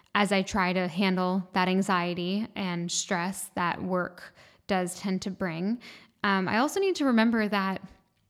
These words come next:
I can handle it. Like, when I practice what I preach, I'm a lot better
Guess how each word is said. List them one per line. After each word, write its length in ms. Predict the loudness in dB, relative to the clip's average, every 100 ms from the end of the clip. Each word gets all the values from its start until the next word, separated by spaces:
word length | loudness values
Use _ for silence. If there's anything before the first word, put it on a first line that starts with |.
| _ _ _ _ -16 -2
I 100 | 2
can 140 | 4
handle 340 | 6 4 2 2
it. 240 | 2 2
Like, 260 | 0 0 0
when 180 | 2 2
I 100 | 2
practice 640 | 4 4 4 4 4 6
what 80 | 2
I 140 | 2
preach, 600 | 0 -6 -4 0 -2 -4 -6
I'm 180 | -2 -2
a 60 |
lot 420 | 0 0 0 -2
better 480 | -2 -2 0 0 0